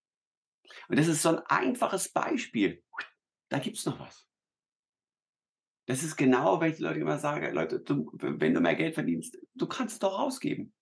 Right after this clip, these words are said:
Wer sagt denn, dass du das alles behalten musst?“ Und zum Beispiel, schenk, kauf dir doch ein T-Shirt weiß für fünfhundert Dollar,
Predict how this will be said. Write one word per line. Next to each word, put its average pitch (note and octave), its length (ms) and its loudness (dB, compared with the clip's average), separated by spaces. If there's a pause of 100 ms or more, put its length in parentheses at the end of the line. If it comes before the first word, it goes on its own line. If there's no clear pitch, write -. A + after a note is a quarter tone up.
(300)
Wer D#3 120 0
sagt F#3 180 -2
denn, - 80 -4
dass D#3 120 -2
du E3+ 60 -14
das - 80 -12
alles - 200 -6
behalten G#3 360 -2
musst?“ - 340 -6 (360)
Und D3+ 120 2
zum E3+ 140 4
Beispiel, - 340 2
schenk, - 520 -2
kauf G#3 260 2
dir F3 140 4
doch D#3+ 240 2 (200)
ein D3+ 300 0
T-Shirt F#3 520 0
weiß - 640 2
für E3+ 120 4
fünfhundert G3 580 0 (260)
Dollar, - 520 2